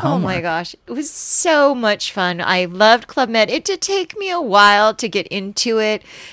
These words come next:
Speaker 1: I was confused about all the interactions <laughs> and the behind the scenes. My very
Speaker 2: Mm.
Speaker 1: favorite moment of Club Med ever was being in a staff meeting.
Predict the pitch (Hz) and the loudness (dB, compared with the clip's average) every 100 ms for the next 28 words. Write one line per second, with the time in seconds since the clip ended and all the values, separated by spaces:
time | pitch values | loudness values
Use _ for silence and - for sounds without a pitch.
0 | - 247 277 294 - - - - _ - | -10 -8 -6 -4 -4 -2 -4 -6 _ -8
1 | 302 294 - 240 269 311 330 339 330 285 | -8 -8 -12 -8 -4 -2 -4 -4 -8 -4
2 | 247 226 220 - _ _ _ _ _ _ | -2 -2 -2 -6 _ _ _ _ _ _
3 | _ - 262 254 233 - 240 233 180 202 | _ 2 4 4 0 -2 0 2 2 2
4 | - - 285 320 311 349 311 285 226 214 | 0 0 0 0 -4 -4 2 2 2 2
5 | 196 190 214 175 247 269 285 277 277 285 | 2 2 2 4 4 4 0 0 -2 -4
6 | 277 269 285 - - - 254 190 254 269 | -6 -8 -12 -18 -14 -4 -2 0 2 2
7 | 294 330 294 226 214 220 - 190 185 185 | 0 -4 -2 -2 -2 -4 -2 -2 -2 -2
8 | 190 - - 185 180 175 170 _ - 226 | -6 -6 -2 0 0 -2 -12 _ -2 0
9 | 190 180 185 175 160 - 180 151 143 170 | 0 0 0 0 -2 0 0 0 -6 -6
10 | 202 - - - 196 196 202 185 214 226 | -8 -18 -20 -10 -6 -4 -6 -6 -2 -2
11 | 233 - 208 208 214 175 165 - 175 165 | -4 -8 -6 -4 -2 -2 -2 -6 -10 -10
12 | 175 | -12